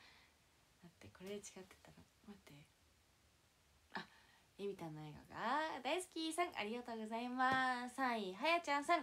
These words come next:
ありがとうございます。二位、さとちゃんアットマーク十五日の生卵版。めっちゃ楽しみにゃーさん、ありがとうございます。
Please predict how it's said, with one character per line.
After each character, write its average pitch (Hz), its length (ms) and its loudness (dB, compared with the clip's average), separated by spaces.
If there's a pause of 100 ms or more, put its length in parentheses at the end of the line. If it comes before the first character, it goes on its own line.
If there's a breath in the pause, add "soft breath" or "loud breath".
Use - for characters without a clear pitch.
あ - 40 -10
り 185 80 -6
が 180 100 -8
と 175 140 -14
う 175 40 -10
ご 175 60 -10
ざ 190 100 -8
い 202 80 -6
ま 226 540 0
す。 226 120 -14 (1120 soft breath)
二 294 340 4
位、 - 20 -10
さ 226 140 -8
と 220 100 -8
ち 196 120 -10
ゃ 175 40 -8
ん 180 40 -8
ア - 20 -10
ッ 185 100 -14
ト 196 80 -10
マ 190 100 -6
ー 185 80 -6
ク 208 240 -2
十 233 220 0
五 285 120 0
日 226 260 -4
の 220 160 4
生 190 280 -6
卵 185 460 -14
版。 233 280 8 (460)
め 170 80 -6
っ 185 60 -8
ち 311 100 -2
ゃ - 20 0
楽 320 240 2
し 339 100 -2
み 330 280 -4
に 302 180 -2
ゃ 311 240 4
ー 285 40 -4
さ 277 120 -2
ん、 262 120 -6
あ - 40 -6
り 190 100 -4
が 214 80 -2
と 220 140 -4
う - 20 -2
ご 220 60 -4
ざ 226 120 0
い 240 60 -2
ま 254 400 2
す。 254 100 -10